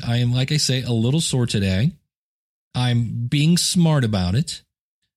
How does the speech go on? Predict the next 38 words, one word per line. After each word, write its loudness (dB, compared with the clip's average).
And 0
I 0
just 0
go 2
into 2
Planet -2
Fitness, -2
and 2
we 4
may 4
talk 0
about 0
this 0
in 0
the 2
future. -2
Right 0
now, 4
I'm 4
doing 2
this 0
plan, 0
which -2
is 0
I 2
go 0
in 0
and 0
work 0
myself -2
head -2
to 0
toe, -6
making 2
sure 2
to 0
push -2
myself, 0